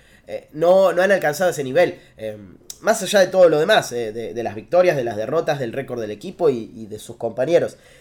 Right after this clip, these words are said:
Eh, por eso, si gana Evan Mobley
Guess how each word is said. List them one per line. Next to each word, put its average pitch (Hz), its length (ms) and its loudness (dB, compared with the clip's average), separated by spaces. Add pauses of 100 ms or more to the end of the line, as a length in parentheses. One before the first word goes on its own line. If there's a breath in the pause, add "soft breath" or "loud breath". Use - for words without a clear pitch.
(140 soft breath)
Eh, - 160 -14
por 123 120 -4
eso, 139 380 -2 (640 soft breath)
si 131 480 -10 (360)
gana 254 320 6
Evan 196 240 2
Mobley 113 480 -2